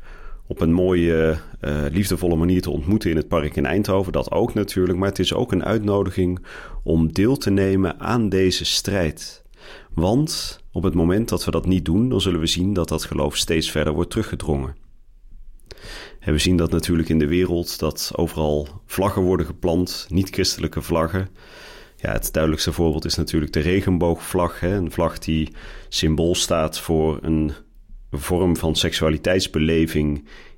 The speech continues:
die ingaat tegen die visie die een christen heeft op seksualiteit, namelijk geordend volgens het plan van God.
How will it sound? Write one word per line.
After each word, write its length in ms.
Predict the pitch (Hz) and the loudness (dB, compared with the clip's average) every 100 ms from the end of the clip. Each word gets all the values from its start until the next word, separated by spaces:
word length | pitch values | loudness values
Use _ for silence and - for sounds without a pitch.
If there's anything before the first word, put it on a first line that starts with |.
| - | -6
die 180 | 78 - | -6 0
ingaat 640 | 107 113 90 78 71 - | 2 2 2 0 -2 -2
tegen 560 | 82 85 - 78 73 71 - - - - - | 0 2 2 0 0 -4 -14 -20 -20 -20 -10
die 280 | 73 90 80 | -2 0 2
visie 360 | 95 82 80 | 0 0 -2
die 380 | 73 82 78 - - - | 0 0 0 -4 -16 -2
een 140 | 85 | -2
christen 340 | - 113 - 117 | 0 0 2 2
heeft 240 | 110 110 | 2 0
op 100 | 95 | -2
seksualiteit, 840 | - 101 - 87 85 82 82 87 - | 0 0 2 2 2 2 0 0 0
namelijk 420 | 78 76 71 - | 2 2 0 -2
geordend 560 | - - 90 85 80 - | -4 0 2 4 2 2
volgens 340 | 87 82 76 | 0 0 -4
het 120 | 71 | -4
plan 220 | 82 78 | -2 0
van 200 | 76 69 | 0 -4
God. 400 | 71 98 - - | -2 -2 -2 -8